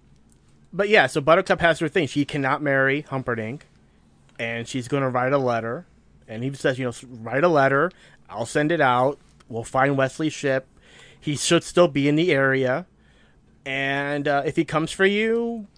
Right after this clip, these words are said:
you c-, two can be together. Other than that, um,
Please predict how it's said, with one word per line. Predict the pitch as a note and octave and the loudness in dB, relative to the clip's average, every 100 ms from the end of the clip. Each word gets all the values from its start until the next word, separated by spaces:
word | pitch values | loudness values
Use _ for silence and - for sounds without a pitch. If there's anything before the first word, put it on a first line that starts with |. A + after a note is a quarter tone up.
| - | -16
you | A#2 A2+ | -10 -10
c-, | - | -6
two | D#3+ | -4
can | E3+ F#3+ | -2 0
be | G#3+ | 0
together. | A#3+ C#4 C4 B2 G2 _ _ _ - | 4 4 4 2 0 _ _ _ -10
Other | G#2+ A2+ A#2 B2 | -4 -4 -2 -2
than | C#3 D#3+ | 0 2
that, | G#3 A#3 - - | 4 4 0 -4
um, | D3+ D3+ D3 C#3+ | -2 0 0 -2